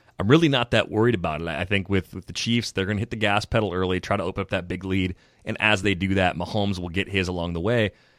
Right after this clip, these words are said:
Maybe it is a better Kareem Hunt week this week than most because they could, you know, lean on him a little more in the second half, but I'm,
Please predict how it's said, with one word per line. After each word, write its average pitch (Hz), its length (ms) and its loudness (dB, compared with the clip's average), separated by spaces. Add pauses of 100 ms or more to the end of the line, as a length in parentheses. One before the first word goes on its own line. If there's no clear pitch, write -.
(140)
Maybe 151 320 6
it 151 60 6
is 135 120 6
a - 100 8
better 117 340 4
Kareem 117 420 -2
Hunt 113 240 0
week 107 220 -6
this 107 220 -2
week 101 200 0
than 87 160 -4
most 120 400 2
because 92 440 -2
they 90 140 -4
could, 113 300 0
you - 640 -14
know, 80 40 -8
lean 117 240 2
on 117 120 2
him 117 160 2
a - 20 0
little 113 180 0
more 110 200 2
in 110 60 0
the 107 60 -2
second 104 300 -2
half, 101 340 0
but 90 280 -2
I'm, 117 240 -6